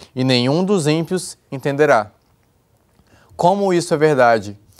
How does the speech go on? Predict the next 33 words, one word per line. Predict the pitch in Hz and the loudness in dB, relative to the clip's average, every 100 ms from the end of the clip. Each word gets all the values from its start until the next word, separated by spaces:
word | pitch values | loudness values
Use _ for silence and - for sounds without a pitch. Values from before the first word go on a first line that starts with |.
| _ - | _ -10
O | |
pecado | 120 117 139 139 123 113 | -4 -2 2 0 -2 -4
é | 120 | -4
a | |
transgressão | 117 127 113 117 113 143 156 | -2 -4 -4 -6 -4 -4 0
da | 147 | 0
lei | 143 | 0
de | 160 151 | -4 -2
Deus, | 127 113 - _ _ - | -2 -2 -8 _ _ -10
e | |
os | 120 - | -8 -6
que | 120 | -2
não | 131 170 | 2 2
aceitarem | 185 185 180 139 135 131 | 0 -2 2 2 2 -4
a | |
luz | 127 117 110 | -4 -4 -6
com | 120 | -8
relação | 117 117 110 117 | -2 -2 -2 -4
à | 113 | -2
lei | 117 156 | 0 -2
de | 185 | -2
Deus | 151 135 143 - _ _ - | -2 -2 -2 -10 _ _ -2
não | 151 | -2
compreenderão | 165 196 185 185 175 156 139 135 | 0 -4 -2 -4 2 2 2 0
a | |
proclamação | 127 _ - 123 139 131 120 127 113 | -4 _ -8 -4 -4 -4 -4 -6 -6
da | 107 | -6
primeira, | 110 117 135 180 | -4 -2 0 -2
segunda | 185 190 143 135 139 | -2 -4 -4 -4 -4
e | 139 | -4
terceira | 156 151 - 120 123 | -6 -6 -4 -4 -4
mensagens | 131 123 117 117 | -6 -2 -2 -2
angélicas. | 123 117 139 117 - 90 - | -8 0 0 0 -4 -16 -18